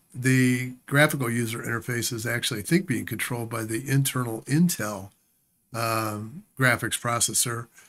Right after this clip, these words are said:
Not, it doesn't like, seem to like nvidia, so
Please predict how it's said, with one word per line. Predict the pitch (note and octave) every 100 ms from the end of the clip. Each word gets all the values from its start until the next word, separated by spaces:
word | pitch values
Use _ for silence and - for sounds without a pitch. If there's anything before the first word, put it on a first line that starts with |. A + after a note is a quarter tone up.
| _ _ _ _ _ _ -
Not, | C3 C3+ C#3 C#3+ C3+
it | D3+ D3+
doesn't | G#3+ F3 E3
like, | C#3+ D3+
seem | - F#3 F3
to |
like | C#3 C#3 D3
nvidia, | C#3+ A#2+ B2+ B2 A2+ A2
so | - - B2 A#2+ A#2